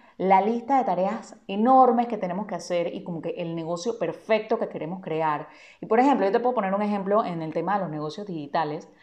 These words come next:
Muchas veces las personas cuando quieren comenzar un negocio, eh, digital, se enfocan tanto que si la página web tiene que ser perfecta,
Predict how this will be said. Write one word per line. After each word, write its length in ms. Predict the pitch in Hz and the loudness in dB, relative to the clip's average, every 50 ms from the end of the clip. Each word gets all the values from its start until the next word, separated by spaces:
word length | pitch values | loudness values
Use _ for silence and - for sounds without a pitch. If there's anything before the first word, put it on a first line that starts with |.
| - - _ - | -20 -20 _ -6
Muchas 280 | 180 185 180 - 196 | -6 -4 -4 -2 -2
veces 200 | 208 202 214 226 | -2 -2 -2 -2
las 100 | 233 220 | -4 -4
personas 320 | - 160 - - 170 190 185 | -6 -8 -6 -4 -6 -4 -2
cuando 240 | 214 180 160 156 - | -4 -4 -4 -4 -6
quieren 200 | 185 208 226 220 | -4 -4 -2 -2
comenzar 580 | 233 208 175 160 147 - 170 160 160 165 - - | -4 -4 -4 -6 -6 -4 -4 -4 -4 -4 -6 -6
un 180 | 190 185 190 185 | -4 -2 0 0
negocio, 800 | 185 185 185 196 208 202 185 190 - 202 180 180 196 233 - - - _ _ _ _ _ - 180 | 0 2 4 4 4 4 2 -4 -6 -4 -2 -2 -2 -4 -6 -12 -20 _ _ _ _ _ -6 -4
eh, 220 | 180 170 165 - 170 | -2 -2 -2 -4 -4
digital, 680 | 170 170 160 160 151 - 208 196 180 170 202 233 - - - - | -6 -6 -6 -8 -4 2 4 4 4 4 2 -4 -8 -12 -20 -16
se 100 | - - | -8 -6
enfocan 380 | 185 175 - 190 185 202 202 202 | -6 -4 -4 -4 -4 -4 -4 -2
tanto 320 | 208 196 185 185 208 208 | -2 -2 -2 -2 -4 -4
que 100 | - 185 | -4 -6
si 100 | - 190 | -6 -4
la 140 | 165 170 - | -4 -4 -4
página 260 | - 160 170 180 170 | -6 -10 -8 -6 -6
web 220 | 156 156 156 156 - | -6 -6 -6 -8 -8
tiene 180 | 180 165 160 | -10 -10 -10
que 100 | 165 165 | -10 -10
ser 180 | - 170 - - | -12 -14 -14 -14
perfecta, 640 | 156 151 - - - 214 202 208 - 196 196 196 | -14 -16 -10 -2 -2 -2 -2 -2 -6 -8 -8 -8